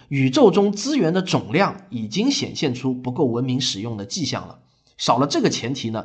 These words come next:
后面的推导就不是顺理成章的。比如说，刘慈欣为写《黑暗森林法则》之前做的那个铺垫，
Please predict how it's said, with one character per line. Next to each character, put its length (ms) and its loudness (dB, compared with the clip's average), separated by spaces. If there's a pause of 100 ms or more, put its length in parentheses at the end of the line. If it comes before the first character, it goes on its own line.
(160)
后 160 4
面 160 2
的 80 -2
推 220 -2
导 320 -4
就 120 -2
不 140 -4
是 140 -4
顺 200 -2
理 120 -8
成 180 -10
章 240 -4
的。 200 -10 (440)
比 100 2
如 120 6
说， 480 2
刘 160 10
慈 160 0
欣 380 0
为 160 10
写 180 -2
《黑 160 4
暗 120 6
森 140 0
林 140 2
法 160 -4
则》 120 -2
之 200 -4
前 320 -4
做 160 2
的 100 -4
那 120 -2
个 100 -8
铺 200 -4
垫， 340 -2